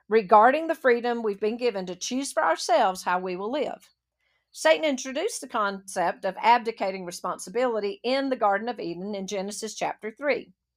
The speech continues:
Look at how Adam dodged personal responsibility when God called him to give an account for the wrong he had done.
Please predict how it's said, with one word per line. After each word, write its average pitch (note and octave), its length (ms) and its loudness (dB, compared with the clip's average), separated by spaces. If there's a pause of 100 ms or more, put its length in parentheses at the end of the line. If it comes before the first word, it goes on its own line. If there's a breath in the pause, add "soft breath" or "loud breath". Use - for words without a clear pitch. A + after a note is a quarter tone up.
(420 soft breath)
Look C4+ 320 6
at A4+ 180 -2
how D#4+ 220 4
Adam A#3 380 0
dodged G#3+ 560 2
personal C4 400 -2
responsibility G#3 800 -4
when F#3+ 160 -8
God G3 300 2
called G3+ 240 0
him B3+ 100 -4
to A3+ 80 -12
give F3+ 180 -8
an A#3+ 80 -6
account G#3+ 540 -6
for G3+ 80 -10
the F#3 80 -8
wrong E3+ 300 -4
he F3 140 -8
had G#3+ 120 -14
done. A3+ 400 -6